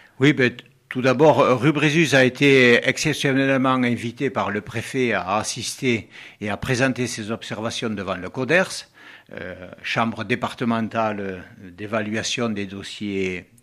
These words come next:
industriels. Et, euh, on, on a pu analyser, euh, les, les résultats du vote qui ont été déjà communiqués de façon globale et on voulait en présenter une analyse un peu plus, euh,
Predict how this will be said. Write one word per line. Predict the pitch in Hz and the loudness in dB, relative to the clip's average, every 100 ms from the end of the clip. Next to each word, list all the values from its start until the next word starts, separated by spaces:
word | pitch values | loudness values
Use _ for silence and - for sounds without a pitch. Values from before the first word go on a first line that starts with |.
| - | -12
industriels. | 101 95 - - 120 151 202 233 - - - - - - - - - - | -12 -10 -10 -4 0 0 0 -6 -18 -20 -20 -20 -20 -20 -18 -18 -20 -4
Et, | 139 139 131 | 4 6 6
euh, | 131 120 - | 4 4 4
on, | 120 - | 0 0
on | 131 | 2
a | 143 | 2
pu | 143 156 | 6 6
analyser, | 143 139 135 131 123 170 190 175 | 8 6 4 2 4 8 10 8
euh, | 127 123 120 113 110 95 - - 76 | 6 6 6 4 2 -4 -10 -16 -12
les, | 107 113 113 110 104 101 98 - 135 | -6 -2 0 0 -2 -4 -6 -12 -12
les | 120 117 | -6 0
résultats | 143 135 131 151 | 0 0 0 0
du | 147 | 2
vote | 123 117 - 95 - - - - | 0 0 -2 -10 -12 -20 -16 -6
qui | |
ont | 110 | -4
été | 107 117 120 - | -2 -4 -6 -12
déjà | 107 117 131 | -4 0 0
communiqués | 117 117 120 120 117 156 175 202 - - - - | 2 2 2 2 2 4 4 4 -8 -20 -20 -10
de | 110 | -6
façon | - 120 123 | -4 0 2
globale | 117 117 113 135 165 175 185 | 2 4 6 6 6 6 2
et | 131 | 0
on | 117 | 0
voulait | 104 117 151 143 | 0 0 2 0
en | 117 | 0
présenter | 113 117 113 113 147 156 147 - - | -4 -6 -4 -4 -2 -2 -4 -12 -10
une | 123 117 | -2 2
analyse | 117 123 151 131 | 2 4 2 2
un | |
peu | 117 120 | 0 -2
plus, | 120 156 147 123 | -2 -2 2 2
euh, | 117 107 | 2 0